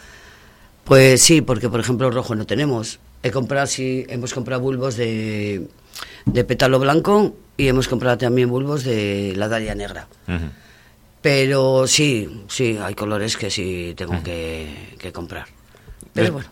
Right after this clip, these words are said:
Speaker 2: desvélanos los nombres de las carrozas, solo los nombres, lo demás ya lo, lo reservamos
Speaker 1: Es que
Speaker 2: para
Speaker 1: lo tengo yo aquí, es que no sé. Eh, la grande Flotaremos,
Speaker 2: Ajá.
Speaker 1: yo quería Flotarás conmigo, pero bueno,
Speaker 2: Ujú.
Speaker 1: pero vamos. Flotaremos y la otra Huellitas.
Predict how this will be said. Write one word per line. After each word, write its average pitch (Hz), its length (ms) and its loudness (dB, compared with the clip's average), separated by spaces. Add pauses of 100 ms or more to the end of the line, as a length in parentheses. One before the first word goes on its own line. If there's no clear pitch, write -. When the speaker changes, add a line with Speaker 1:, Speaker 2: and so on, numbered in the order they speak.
(120)
Speaker 2:
desvélanos 151 1120 2
los 131 180 2
nombres 90 420 -2
de 92 200 0
las 92 240 -2
carrozas, 80 280 -6
solo 135 200 4
los 87 100 -4
nombres, 76 260 -6
lo 80 80 -2
demás 98 240 -2
ya 90 380 0
lo, 80 360 -4
lo 80 160 -6
reservamos 85 440 -2
Speaker 1:
Es - 20 -14
que 87 80 -2
Speaker 2:
para 76 260 -2
Speaker 1:
lo 69 120 -6
tengo 90 140 -16
yo 82 140 -14
aquí, - 280 -14
es - 100 -12
que - 120 -16
no - 80 -14
sé. - 140 -18 (520)
Eh, 135 540 0
la 135 120 2
grande 151 280 2
Flotaremos, 139 800 0 (160)
Speaker 2:
Ajá. 87 300 -6
Speaker 1:
yo 117 140 0
quería 117 300 4
Flotarás 117 680 2
conmigo, 135 500 6
pero 90 200 -6
bueno, 80 200 -10 (240)
Speaker 2:
Ujú. 95 100 0 (380)
Speaker 1:
pero 85 200 -8
vamos. - 340 -10 (320)
Flotaremos 131 840 -2
y 127 120 0
la 120 140 2
otra 131 240 -2
Huellitas. 95 640 -8